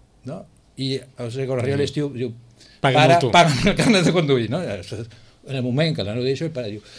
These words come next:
Speaker 1: "On veré? Pues mira, doncs sí que trigaràs en tenir el carnet". Diu, "Quan treballis el tindràs". I ja està. I quina pena, a mi m'encantaria que tu el tinguessis, m'encantaria que fe-, però com tu no, pues, és la teva decisió. Ara, diríem, jo no et vindré a tapar,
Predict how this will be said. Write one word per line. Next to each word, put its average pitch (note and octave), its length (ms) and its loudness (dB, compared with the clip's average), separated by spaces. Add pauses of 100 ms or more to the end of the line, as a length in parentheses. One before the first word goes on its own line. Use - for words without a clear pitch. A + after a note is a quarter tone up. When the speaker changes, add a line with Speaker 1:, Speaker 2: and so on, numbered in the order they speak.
(300)
Speaker 1:
"On D#3 380 -6
veré? D#3+ 360 -4
Pues A2 200 -8
mira, B2 340 -2 (840)
doncs G2+ 160 -12
sí - 80 -14
que B2 120 -8
trigaràs G2+ 340 -8
en A#2 60 -6
tenir G2+ 180 -10
el F#2+ 60 -12
carnet". E2+ 260 -16 (540)
Diu, G2 120 -10 (140)
"Quan G2 160 -12
treballis B2 480 -6
el G#2+ 100 -10
tindràs". F#2 400 -16 (460)
I E3 80 -10
ja G3 60 -6
està. G3 280 -4 (680)
I D3 120 -6
quina F3 260 -2
pena, D3 260 0
a G#2 40 -10
mi D#3 120 -2
m'encantaria D#3+ 640 0
que E3 80 -2
tu E3 80 -2
el D#3+ 80 -6
tinguessis, E3 320 -4
m'encantaria D3 560 0
que C#3+ 100 -4
fe-, A2+ 40 -10
però G#2 140 -12
com F#2+ 120 -14 (100)
tu A#2+ 220 -10
no, C3 380 -10 (200)
pues, - 280 -18 (540)
és F3+ 140 0
la D3+ 120 -2
teva A2+ 180 -4
decisió. D#3 500 -4
Ara, A#2 340 -4 (380)
diríem, G#2 500 -8
jo A#2+ 220 -2
no C#3 80 -4
et D#3 60 -2
vindré C3+ 260 -2
a A2+ 80 -4
tapar, A2+ 440 -2